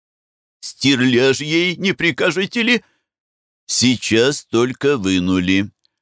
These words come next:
осклабясь во весь рот, сказал половой. «Тащи порцию, да балыка ещё подай. Сёмга есть?» «Есть-с, только для вашей чести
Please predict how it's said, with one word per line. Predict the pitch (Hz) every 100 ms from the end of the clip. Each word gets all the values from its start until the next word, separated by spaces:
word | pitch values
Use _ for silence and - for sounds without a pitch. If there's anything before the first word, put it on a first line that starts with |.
| _ _
осклабясь | 113 110 - 104 113 101 101 95
во | 82 87
весь | 85 -
рот, | 76 92 92 - _ _
сказал | - - 104 92 87
половой. | 87 82 82 82 82 69 _ _
«Тащи | - 101 104 - 113 113 110 92
порцию, | - 110 104 - - 95 92 80 - _ _ _ _
да | 80 92
балыка | 104 123 123 131 127 - 147 139
ещё | 123 110 - 110 92
подай. | - 101 95 101 98 90 65 _ _
Сёмга | - 139 156 117 113
есть?» | 104 143 202 - _ _ _ _ _ _
«Есть-с, | 78 87 92 104 107 - - - - - - _ _ _ _
только | - 104 110 104 - 104
для | 87 85 104
вашей | 92 117 110 101 107
чести | 92 127 151 135 - - 127 123 123